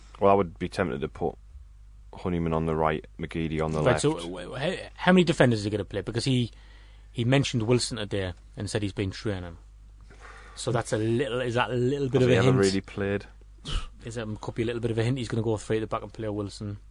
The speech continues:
Speaker 2: Uh, O'Shea, who would the third one be?
Speaker 1: Corney.
Speaker 2: Corney.
Speaker 1: Then you'd have Matthews and Oviedo.
Speaker 2: Mm.
Speaker 1: Camp in goal.
Speaker 2: And then he's gonna play McNair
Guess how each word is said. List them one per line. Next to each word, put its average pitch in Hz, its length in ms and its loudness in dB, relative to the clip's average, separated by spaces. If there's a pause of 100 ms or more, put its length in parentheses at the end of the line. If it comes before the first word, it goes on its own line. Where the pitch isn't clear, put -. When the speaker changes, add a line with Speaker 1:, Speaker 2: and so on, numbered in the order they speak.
(580)
Speaker 2:
Uh, 104 240 -10
O'Shea, 110 680 -2 (200)
who 123 100 -4
would 117 80 -4
the 117 60 -8
third 127 240 2
one 127 180 0
be? 131 240 -2 (240)
Speaker 1:
Corney. 87 380 -4 (160)
Speaker 2:
Corney. 101 400 -8 (1800)
Speaker 1:
Then 87 100 -6
you'd 80 60 -2
have 80 120 -2
Matthews 80 460 -4
and 80 100 -4
Oviedo. 82 720 -2 (240)
Speaker 2:
Mm. 104 280 -10 (560)
Speaker 1:
Camp 82 280 -6
in 78 140 -4
goal. 78 340 0 (360)
Speaker 2:
And 123 140 -12
then 104 80 -10
he's 101 100 -12
gonna 110 160 -2
play 117 180 -2
McNair 101 540 -4